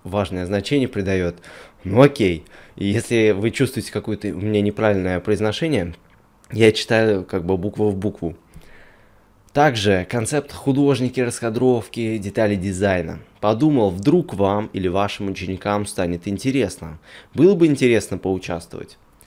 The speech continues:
А, интересно то, что он, а, заметил, что у меня есть ученики, и он уже готов им предложить.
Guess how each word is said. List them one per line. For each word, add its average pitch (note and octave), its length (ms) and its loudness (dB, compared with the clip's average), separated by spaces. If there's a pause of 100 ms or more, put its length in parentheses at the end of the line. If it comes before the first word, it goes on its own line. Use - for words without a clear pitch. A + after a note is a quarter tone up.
(600)
А, F2 540 -2 (1000)
интересно C#3+ 560 4
то, F3+ 220 2
что A#2 400 -2
он, A#2+ 420 0 (480)
а, F#2 580 -4
заметил, B2+ 480 2
что - 160 -4
у - 20 0
меня G#2 160 2
есть G2+ 180 -4
ученики, G#2+ 640 -4 (320)
и F#2+ 160 0
он A#2 200 4
уже G#2+ 200 2
готов G2 400 0
им G#2+ 180 -2
предложить. E2+ 600 -4